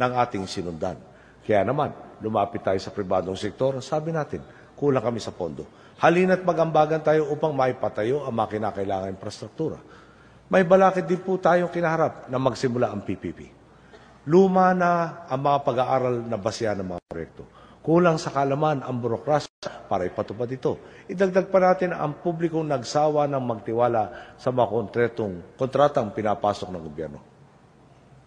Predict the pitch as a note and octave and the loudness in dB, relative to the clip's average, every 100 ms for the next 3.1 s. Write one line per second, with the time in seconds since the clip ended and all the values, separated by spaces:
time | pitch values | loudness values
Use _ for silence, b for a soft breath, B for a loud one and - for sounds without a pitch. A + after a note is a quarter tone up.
0 | _ _ - - - - _ _ _ - | _ _ -20 -20 -20 -20 _ _ _ -8
1 | G#2 C3 C3 C#3+ A2 - - A#2+ C3 C3 | -2 0 2 2 0 -4 -6 -2 0 2
2 | D3 C#3+ E3 F3 E3 D#3+ E3 G#2 - A#2+ | 2 0 -4 -2 -2 0 0 -2 -6 -8